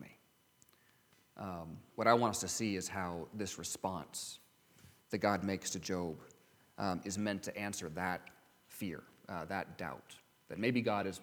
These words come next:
is a God who's full of power, but maybe not abounding in steadfast love. So let's take at this. First of all, like I said, there is an edge.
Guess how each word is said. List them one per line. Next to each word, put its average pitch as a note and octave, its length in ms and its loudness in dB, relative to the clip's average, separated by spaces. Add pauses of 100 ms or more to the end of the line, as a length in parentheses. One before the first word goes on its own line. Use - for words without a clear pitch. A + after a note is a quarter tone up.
is F2+ 260 -4
a G#2 60 -6
God G2 220 0
who's F2 160 -8
full F#2+ 180 -4
of - 100 -10
power, G2 340 0
but F2 180 -8
maybe G#2 220 -4
not F2 300 -2
abounding D#2 480 -6 (640)
in G#2+ 120 0
steadfast F2 640 0
love. - 400 -6 (1900)
So - 120 6
let's C3 180 12
take B2+ 180 10
at G#2+ 100 0
this. - 280 0
First D#3 260 12
of B2 80 8
all, A2+ 400 12 (460)
like A#2+ 160 12
I C3 40 12
said, B2 300 12
there A#2 120 12
is C3+ 240 12
an A#2 100 10
edge. G2 460 4